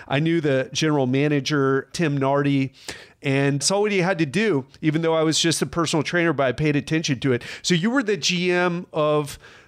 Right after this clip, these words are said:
the best Hilton in Madison, Wisconsin. And can you take us back to what happened? You were the man at that place, at the best hotel in the capital, Wisconsin.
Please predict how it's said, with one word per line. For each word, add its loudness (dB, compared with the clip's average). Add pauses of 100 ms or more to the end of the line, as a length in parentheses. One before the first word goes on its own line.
(120)
the 0
best 0
Hilton -2
in -2
Madison, 0
Wisconsin. 0 (720)
And 0 (340)
can 0
you 2
take -2
us 0
back 0 (460)
to 0
what 0
happened? 0
You 2
were 2
the -2
man 0 (600)
at 0
that 0
place, 0
at 0
the 2
best 0
hotel 0
in -10
the -12
capital, 0
Wisconsin. 0